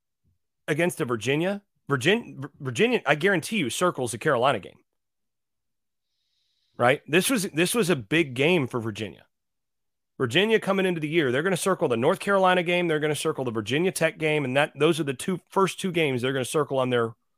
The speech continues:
on their schedule. So what they did is they came in, and they came in and they showed some formation stuff I hadn't really seen from them, and they came in with some tempo stuff that they'd not done all year. I mean, I haven't watched everything that,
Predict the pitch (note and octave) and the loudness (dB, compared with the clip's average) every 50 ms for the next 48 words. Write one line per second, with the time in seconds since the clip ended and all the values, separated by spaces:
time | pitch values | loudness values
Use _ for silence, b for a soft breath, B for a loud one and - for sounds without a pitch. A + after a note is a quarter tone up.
0 | _ _ _ _ _ - C3 B2 A#2 G#2+ - - D#3 A#2 G2 - - - _ _ | _ _ _ _ _ -2 0 0 2 0 0 0 0 0 -2 -4 -10 -20 _ _
1 | _ _ _ _ _ _ _ _ _ _ _ _ _ _ _ _ - - - F3 | _ _ _ _ _ _ _ _ _ _ _ _ _ _ _ _ -10 -2 4 6
2 | E3 D#3+ D3+ D3 C#3 - C#3 C#3 E3+ F#3+ F3 F#3 G#3 G#3+ G#3+ F3 G#3 A3+ G#3+ D#3+ | 6 6 6 2 -2 -2 0 2 2 2 4 2 2 2 2 2 4 4 6 6
3 | A#2+ C3 D3 - _ _ _ _ _ _ _ _ _ _ _ _ _ _ _ _ | 4 2 -2 -8 _ _ _ _ _ _ _ _ _ _ _ _ _ _ _ _
4 | _ _ _ _ _ - D#3+ D3+ B2+ A#2 A#2 D3+ F#3+ A#3 - - F#3 E3 D3 C#3 | _ _ _ _ _ -2 -2 -2 0 0 2 4 4 4 2 0 0 2 2 2
5 | B2 A2+ G#2 A2 C#3+ C#3 - _ _ _ _ _ _ _ _ _ _ _ _ _ | 0 0 -2 -4 -6 -10 -14 _ _ _ _ _ _ _ _ _ _ _ _ _
6 | _ _ _ _ _ _ _ _ _ - D3 C#3 C3+ D3+ F3 F#3 - F#3+ F#3 F3 | _ _ _ _ _ _ _ _ _ -2 0 2 4 4 2 2 2 0 0 2
7 | E3 D#3+ D3+ C#3 C#3 C#3+ F3+ F#3+ - - G#3 F#3 - E3+ C#3 - D3 B2+ B2 C3+ | 4 2 2 2 0 0 0 2 2 0 0 0 0 -4 -4 -2 0 0 2 2
8 | D#3 D#3 - F3 D#3+ D3+ - F3 E3 - F3 D#3+ D3+ D#3+ D#3+ D#3+ D#3+ D#3+ D#3+ D#3+ | 0 0 -2 -4 -4 -2 0 0 2 2 2 2 2 2 0 0 0 0 -2 -2
9 | - - E3 D#3+ D#3 D3+ - D#3 D3+ D3+ D3+ D#3 - - C#3 C3 D3 D3 - - | -4 -4 -4 -4 -2 -2 -2 -2 0 0 -2 -4 -4 -2 0 0 0 0 0 -2
10 | D#3+ D3+ D3 D3 C#3+ C#3+ C#3 C#3 - C3+ C3+ B2+ - - - A#2+ A2+ - - E3 | -2 0 0 0 0 -2 -2 -4 -4 -4 -4 -4 -4 -4 -6 -6 -4 -2 -2 -2
11 | E3 D3+ E3+ D#3 D3 - - D#3 D3+ - D#3+ C#3+ - B2+ A#2+ A2 A#2 A#2+ B2+ B2+ | 0 2 2 2 2 2 2 2 2 2 2 0 0 0 0 2 2 2 2 2
12 | B2+ C3+ B2+ B2 A#2+ B2 B2 A#2+ A2+ A2+ B2+ C3+ C#3+ C#3+ C3+ B2+ B2+ C#3 D#3 D3 | 2 2 4 4 4 4 4 2 2 0 -2 0 0 0 0 0 2 0 0 0
13 | B2 B2+ C3+ B2+ - - - A#2+ A#2+ C3+ C#3 B2+ - C#3 C#3 C3+ C3+ | 2 2 2 2 2 2 0 -2 0 -2 -4 -4 -4 -4 -2 -4 -4